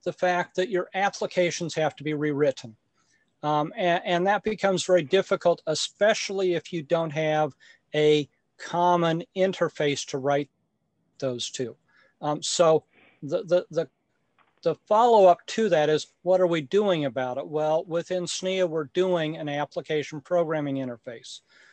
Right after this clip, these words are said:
Within N V M E, there is the development of the protocol layer to be able to make this something that is plug and play for everybody. Um, so th th there is a barrier right now,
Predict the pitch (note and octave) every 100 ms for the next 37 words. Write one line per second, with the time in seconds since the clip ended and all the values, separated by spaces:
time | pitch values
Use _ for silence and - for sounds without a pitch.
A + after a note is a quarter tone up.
0 | _ E3 F3 F3+ F3+ F#3+ - F3+ F3 E3
1 | E3 D#3 E3+ F#3 F3+ E3+ D#3 _ _ D3
2 | D#3+ F#3 D#3+ C#3+ D#3+ C#3+ C#3 D#3 F3 F#3
3 | D#3 - E3 D3+ D3 C#3+ _ _ _ D3
4 | D3+ D#3 - - F3 E3+ - D#3 D3 D3
5 | D#3 D3 B2 - _ _ - D3+ E3 F3+
6 | G3 G#3 F3 D#3 E3+ - E3 - - D3+
7 | C3+ D3 C#3+ D3 - D3+ D3 C#3 - _
8 | - E3 D#3+ D3 C3+ D#3+ D3 - D3+ D#3+
9 | D#3 D3+ A#2+ A#2+ A2+ - _ _ _ _
10 | _ _ - D3 C#3 C3+ C#3+ D3 _ -
11 | _ - - E3+ D#3+ D3+ D3+ D3 - _
12 | _ _ _ - - - E3+ F3+ D#3+ E3
13 | - G#3 A3 G3 D#3+ F#3 F3 D3+ C#3 C3+
14 | C3 C3 B2 A#2+ D3